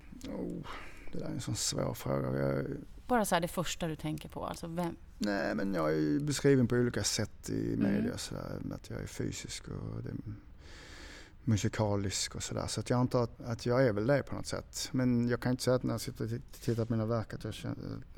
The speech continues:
Speaker 1: ser att de är, att jag, att jag tänker på det i första hand sådär. Men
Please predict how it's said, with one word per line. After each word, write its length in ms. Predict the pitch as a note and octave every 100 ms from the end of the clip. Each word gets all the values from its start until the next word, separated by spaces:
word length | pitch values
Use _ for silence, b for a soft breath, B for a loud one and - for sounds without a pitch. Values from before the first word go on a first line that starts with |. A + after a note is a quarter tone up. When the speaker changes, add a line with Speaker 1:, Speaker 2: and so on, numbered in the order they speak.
| G#2 G#2+
Speaker 1:
ser 200 | - A2+
att 160 | A2
de 160 | A2+ A2
är, 120 | G#2 - - B B B B B B B B -
att 80 | -
jag, 80 | B2
att 240 | B2 -
jag 80 | -
tänker 280 | - B2 A#2+
på 80 | B2
det 120 | B2
i 40 | A2
första 360 | - B2 -
hand 200 | G#2 G#2+
sådär. 240 | - A#2 G#2+
Men 220 | G#2+